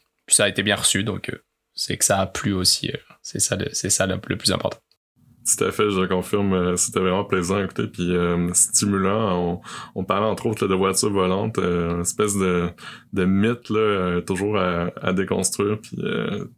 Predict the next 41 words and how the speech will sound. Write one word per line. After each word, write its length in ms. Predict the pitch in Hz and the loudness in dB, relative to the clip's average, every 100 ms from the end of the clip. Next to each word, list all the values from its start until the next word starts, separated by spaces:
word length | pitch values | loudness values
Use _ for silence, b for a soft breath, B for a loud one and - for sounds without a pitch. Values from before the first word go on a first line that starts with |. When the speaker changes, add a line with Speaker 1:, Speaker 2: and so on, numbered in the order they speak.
| - | -2
Speaker 2:
de 120 | 110 | -2
point 240 | 98 117 | 0 0
de 60 | 113 | 0
vue 100 | 135 | 0
pratique 400 | - 107 - 170 | 0 0 0 0
également, 540 | 101 95 92 104 110 | 2 2 2 2 0
j'ai 140 | 90 92 | 0 -2
b-, 280 | 95 - - | -4 -6 -2
pas 100 | 98 | 0
mal 120 | 110 | 0
apprécié 400 | 98 95 - 113 | 0 0 0 0
là, 160 | 107 | 0
parler 420 | 101 - 95 95 104 | -2 -4 -2 0 2
d'un 160 | 90 | 0
peu 140 | 87 104 | 0 0
de 60 | |
l'application, 720 | 95 - 95 95 - 104 98 | 0 0 0 2 2 2 0
euh, 80 | 95 - B B B | -2 -4 B B B
d'autoroute 440 | 101 101 92 107 | 0 2 2 0
du 80 | 95 | 0
ciel. 240 | - 107 | 2 2
C'était 260 | 107 - 98 | 2 0 0
un 160 | 95 90 | 2 0
peu 160 | 110 | 2
un, 400 | 107 92 87 87 | 2 2 2 0
un 100 | 87 | -2
concept 300 | 87 92 107 | -2 0 0
farfelu. 480 | 107 101 95 92 151 - B B - _ _ _ | -2 -2 0 0 -2 -8 B B -18 _ _ _
Mais 120 | 98 | -2
bon, 240 | 98 110 - | 2 2 0
revenons 480 | 101 104 113 113 139 | -2 0 2 2 0
à 40 | |
notre 220 | 117 98 107 | 2 0 0
émission, 480 | 101 - 123 123 | 0 0 0 2
euh, 260 | 95 90 90 - | 2 2 0 -2
aujourd'hui 500 | 101 98 95 92 113 | 0 2 2 0 0
de 100 | 95 | 0
La 160 | 92 | 0
Tête 200 | 92 107 | 0 -2
à 40 | 101 | 0
Papineau. 480 | 95 - 113 190 | 0 0 0 0